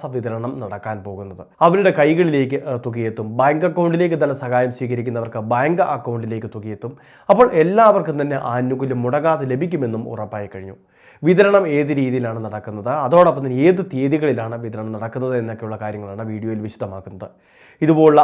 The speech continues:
അറിയിപ്പുകൾ, ക്ഷേമ പദ്ധതി അറിയിപ്പുകൾ തുടർന്നും ലഭിക്കാൻ നമ്മുടെ ചാനൽ ഒന്ന് സബ്സ്ക്രൈബ് ചെയ്യുക. അതോടൊപ്പം തന്നെ WhatsApp ഗ്രൂപ്പിൻ്റെ ലിങ്ക് കമന്റ് ബോക്സിൽ കൊടുത്തേക്കാം, ഗ്രൂപ്പിൽ കൂടി ജോയിൻ ചെയ്യുക. സാമൂഹിക സുരക്ഷാ പെൻഷനിൽ നിലവിൽ ഇപ്പോൾ മുടക്കം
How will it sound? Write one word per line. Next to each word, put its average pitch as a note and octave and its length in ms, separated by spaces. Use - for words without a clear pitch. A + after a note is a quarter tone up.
അറിയിപ്പുകൾ, B2+ 560
ക്ഷേമ B2+ 280
പദ്ധതി B2 300
അറിയിപ്പുകൾ A#2 360
തുടർന്നും A2+ 360
ലഭിക്കാൻ A2 380
നമ്മുടെ G#2+ 260
ചാനൽ A2 320
ഒന്ന് A2+ 180
സബ്സ്ക്രൈബ് C3 440
ചെയ്യുക. A#2 220
അതോടൊപ്പം E3 300
തന്നെ C#3 140
WhatsApp B2+ 340
ഗ്രൂപ്പിൻ്റെ C#3 360
ലിങ്ക് C3 180
കമന്റ് C#3+ 300
ബോക്സിൽ A#2+ 300
കൊടുത്തേക്കാം, A2 420
ഗ്രൂപ്പിൽ C#3 380
കൂടി A#2+ 220
ജോയിൻ G#2 260
ചെയ്യുക. G2 200
സാമൂഹിക E3+ 460
സുരക്ഷാ C#3+ 460
പെൻഷനിൽ A#2+ 440
നിലവിൽ F#3 300
ഇപ്പോൾ E3 240
മുടക്കം D3+ 320